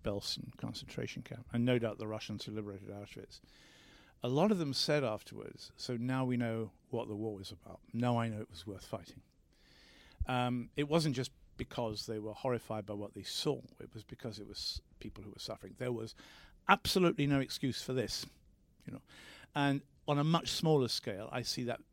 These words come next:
very much in the Middle East. You, you go into a city that's been bombed by the Syrians, by the Russians, by the Israelis in Gaza, and you said,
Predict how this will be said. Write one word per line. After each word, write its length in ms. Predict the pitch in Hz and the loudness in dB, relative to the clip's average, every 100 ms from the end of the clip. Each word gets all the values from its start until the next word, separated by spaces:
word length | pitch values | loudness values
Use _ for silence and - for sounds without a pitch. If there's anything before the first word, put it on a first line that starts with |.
| - | -20
very 320 | 110 123 127 117 | -12 0 2 2
much 300 | 107 - 120 | -4 -10 -12
in 100 | 117 | -10
the 60 | |
Middle 240 | 107 104 98 | -10 -10 -12
East. 180 | - | -10
You, 100 | 117 117 | -10 -6
you 100 | 120 | -4
go 220 | 113 123 | 2 2
into 280 | 117 117 117 | 2 -2 -6
a 60 | 120 | -6
city 280 | 113 110 | -6 -6
that's 180 | 104 - | -8 -8
been 240 | - 101 101 | -8 -6 -2
bombed 460 | 113 95 92 95 - - - | -2 -2 -6 -12 -16 -20 -8
by 160 | 113 139 | -2 2
the 100 | 139 | 2
Syrians, 400 | - 139 143 - | 4 4 2 0
by 160 | 127 | 0
the 120 | 123 120 | 2 0
Russians, 460 | 127 - 131 131 - - _ 110 | -2 -4 -8 -10 -16 -20 _ 2
by 440 | 131 131 131 123 - - _ _ | 6 8 8 4 -2 -16 _ _
the 160 | 131 117 | -2 2
Israelis 380 | 131 123 117 107 | 4 4 2 0
in 100 | 113 | -4
Gaza, 440 | 117 110 101 - | -4 -4 -6 -8
and 100 | 104 | -10
you 60 | 104 | -8
said, 220 | - | -6